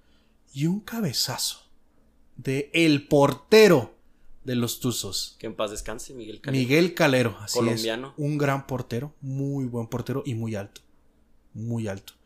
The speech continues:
Speaker 1: Un cabezazo de ese hombre. Y anotan el gol. De último momento. Anotan el gol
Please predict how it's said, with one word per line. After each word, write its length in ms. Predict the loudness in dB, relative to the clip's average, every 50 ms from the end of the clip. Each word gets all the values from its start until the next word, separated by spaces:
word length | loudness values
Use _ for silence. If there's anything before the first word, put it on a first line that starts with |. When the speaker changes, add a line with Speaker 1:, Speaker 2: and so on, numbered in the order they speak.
| _ _ _ _ _ _ _ _ _ 4
Speaker 1:
Un 200 | 4 6 6 6
cabezazo 640 | 6 6 6 6 6 4 4 4 4 4 4 6
de 80 | 6 6
ese 260 | 6 4 4 4 4
hombre. 540 | 6 4 4 4 4 2 2 2 0 -4 -10 _ _ _ -20 -20 _ _ _ _ _ _ _ _ _ _ _ _ _ _ _ _ _ _ _ _ _ _ _ _ _ _ _ _ _ _ 2
Y 120 | 4 6
anotan 360 | 6 6 4 2 2 2 4
el 140 | 4 4 4
gol. 340 | 2 0 0 -2 -2 -4 -8 -14 _ _ _ -20 _ _ _ _ _ -14 -6 0
De 120 | 2 4 6
último 680 | 8 10 12 12 12 12 12 10 8 6 6 8 8 6
momento. 960 | 6 6 4 4 4 6 6 6 6 4 2 -2 -4 -4 -6 -8 -8 -10 -16 _ _ _ -20 -20 -20 _ -20 -14 -6
Anotan 420 | -2 2 4 4 4 6 6 6
el 180 | 8 8 8 8
gol 420 | 8 8 10 10 8 8 4 0